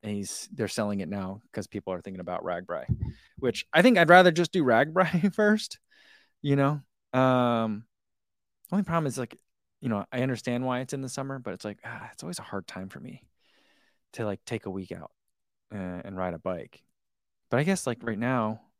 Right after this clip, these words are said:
I'm not training for anything this summer, so, hmm, maybe, maybe I'll, I don't know. I gotta figure out, I gotta figure out. I got a lot of, I gotta figure out on the calendar. I gotta figure out what I'm doing for, for Memorial Day, if I'm going to Boulder, Boulder or not.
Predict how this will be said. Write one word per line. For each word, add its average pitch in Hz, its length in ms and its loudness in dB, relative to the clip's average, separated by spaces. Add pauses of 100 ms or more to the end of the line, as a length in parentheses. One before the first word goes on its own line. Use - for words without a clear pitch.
(1000)
I'm 117 60 -10
not 123 140 -4
training 123 300 -2
for 92 100 -8
anything 87 320 -8
this 85 120 -14
summer, 92 380 -14 (240)
so, - 320 -14 (2250)
hmm, 113 120 -6 (220)
maybe, 120 340 -4 (140)
maybe 123 180 0
I'll, 117 160 -2 (240)
I 143 80 4
don't 165 100 6
know. 110 200 -2
I 113 100 -6
gotta 127 140 4
figure 101 260 2
out, - 100 -4
I 104 80 -8
gotta 92 140 -6
figure 67 240 -8
out. - 80 -12 (680)
I 160 80 4
got 170 180 8
a 123 40 6
lot 101 180 4
of, 104 60 -12 (140)
I 104 120 -4
gotta 90 160 -6
figure 92 240 -8
out - 60 -6
on 95 80 -10
the 95 80 -10
calendar. 101 440 -4 (540)
I 117 80 4
gotta 110 160 8
figure 107 260 2
out 104 80 2
what 110 120 0
I'm 107 100 -2
doing 104 200 -2
for, 95 120 -10
for 104 80 -8
Memorial 147 420 6
Day, 147 160 8
if 135 80 2
I'm 117 140 0
going 110 120 0
to 101 60 -2
Boulder, 98 260 -2
Boulder 151 380 4
or 143 40 2
not. 139 340 0